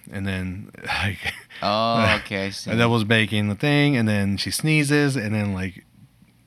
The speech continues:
Speaker 1: immense power just ra-, irradiates from her, just, you know, it just flies. And then, like,
Speaker 2: So
Speaker 1: it
Speaker 2: it
Speaker 1: hits
Speaker 2: flies all the way to the town.
Speaker 1: Yeah, it flies all the way to that castle, and then, like, it hits whatever, like,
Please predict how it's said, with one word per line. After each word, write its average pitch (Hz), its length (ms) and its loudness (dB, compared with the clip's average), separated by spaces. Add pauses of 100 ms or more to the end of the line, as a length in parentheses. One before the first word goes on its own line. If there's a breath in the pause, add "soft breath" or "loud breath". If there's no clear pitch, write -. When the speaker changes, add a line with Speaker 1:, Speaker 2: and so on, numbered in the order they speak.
(180)
Speaker 1:
immense 113 400 2
power 113 420 2
just 101 260 -4
ra-, 104 140 -10
irradiates 110 680 0
from 98 180 -6
her, 98 160 -6
just, 92 220 -8 (800 loud breath)
you 107 160 -2
know, 107 200 2
it 98 60 -4
just 104 160 -6
flies. 95 720 -6 (420 soft breath)
And 107 120 -2
then, 107 160 2
like, 104 200 0
Speaker 2:
So 107 100 4
Speaker 1:
it 139 60 4
Speaker 2:
it 135 60 0
Speaker 1:
hits 135 120 8
Speaker 2:
flies 143 240 2
all 139 140 4
the 131 60 -4
way 127 120 -2
to 120 120 -6
the 117 80 -4
town. 107 400 -2
Speaker 1:
Yeah, 127 260 6
it 113 40 0
flies 120 300 4
all 135 100 4
the 143 80 4
way 143 120 4
to 135 100 4
that 117 180 4
castle, 139 560 2
and 110 160 -2
then, 110 160 2
like, 101 200 -2
it 101 100 -2
hits 127 520 0 (400 loud breath)
whatever, 110 460 2
like, 98 300 -2